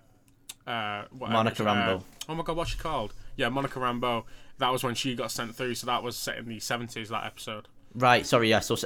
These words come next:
Speaker 2: episode three was
Speaker 1: Yeah.
Speaker 2: that seventies show. Then
Speaker 1: Yeah, that's it.
Speaker 2: episode, they, they, like, they take a lot of influence for a lot of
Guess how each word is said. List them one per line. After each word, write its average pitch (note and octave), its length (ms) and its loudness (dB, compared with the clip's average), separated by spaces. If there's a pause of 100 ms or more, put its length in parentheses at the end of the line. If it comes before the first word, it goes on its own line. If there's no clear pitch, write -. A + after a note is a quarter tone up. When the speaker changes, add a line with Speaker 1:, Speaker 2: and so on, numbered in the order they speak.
Speaker 2:
episode D#3 400 6
three B2+ 460 2
was G#2 160 2
Speaker 1:
Yeah. G#2+ 60 0
Speaker 2:
that A2 200 6
seventies G#2 460 2
show. F#2 340 0 (840)
Then A#2 300 4
Speaker 1:
Yeah, - 60 0
that's G#2 120 -2
it. - 20 2
Speaker 2:
episode, B2 1200 2 (500)
they, D#3+ 140 8
they, E3+ 360 4
like, E3 140 6
they E3 80 -2
take A3+ 200 4
a G3 40 -2
lot F3 140 10
of C#3 60 4
influence C3+ 340 2
for A#2 100 2
a A2+ 60 6
lot A2+ 160 8
of - 60 0